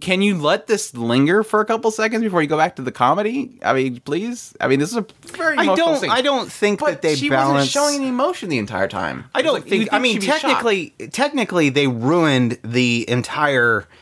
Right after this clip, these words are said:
Speaker 2: um, moment of Lisana coming back by the fist bump thing. I, <laughs> I,
Speaker 1: <laughs> Yes.
Speaker 2: I,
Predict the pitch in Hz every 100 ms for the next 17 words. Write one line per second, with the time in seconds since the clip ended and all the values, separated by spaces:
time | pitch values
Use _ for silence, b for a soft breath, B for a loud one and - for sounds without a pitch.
0 | b b b b b b 123 120 113 107
1 | 98 - _ _ _ _ _ 131 135 131
2 | 139 143 127 117 110 113 110 - 135 131
3 | 113 131 117 107 95 117 127 113 - 110
4 | 120 117 113 107 98 110 123 104 - 147
5 | 131 - 101 - - 107 92 92 - 123
6 | 113 - - - - - - 262 196 208
7 | - 226 320 466 392 480 - - 202 226